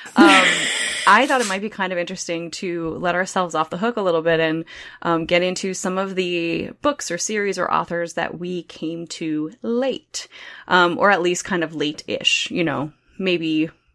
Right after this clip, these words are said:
Speaker 1: after there had been some buzz or after they had been recommended multiple times. Um,
Speaker 2: Mm-hmm.
Speaker 1: one of mine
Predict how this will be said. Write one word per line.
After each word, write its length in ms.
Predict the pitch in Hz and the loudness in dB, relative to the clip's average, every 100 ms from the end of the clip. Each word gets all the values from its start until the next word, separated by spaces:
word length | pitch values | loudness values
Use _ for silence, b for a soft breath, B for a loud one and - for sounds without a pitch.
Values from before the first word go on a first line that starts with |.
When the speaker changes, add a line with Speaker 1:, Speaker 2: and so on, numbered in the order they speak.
| _ | _
Speaker 1:
after 260 | 180 165 170 | -2 -2 -2
there 140 | 170 | -2
had 160 | 170 160 | -2 -2
been 160 | 160 165 | -2 -2
some 160 | 175 | -4
buzz 280 | 160 143 151 | -2 -2 -2
or 60 | 147 | -4
after 240 | - 165 | -4 -4
they 100 | 156 | -4
had 100 | 151 | -4
been 120 | 151 | -4
recommended 480 | 151 180 160 151 156 | -4 -4 -6 -4 -4
multiple 400 | 151 143 - 160 | -4 -6 -6 -8
times. 540 | 170 151 135 139 156 - B B B | -6 -6 -6 -8 -8 -10 B B B
Um, 340 | 285 175 196 196 | 6 8 8 6
Speaker 2:
Mm-hmm. 380 | 180 185 196 | 6 6 4
Speaker 1:
one 160 | 165 156 | 2 0
of 120 | 156 | 0
mine 500 | 170 156 156 165 165 | 0 0 0 -2 -6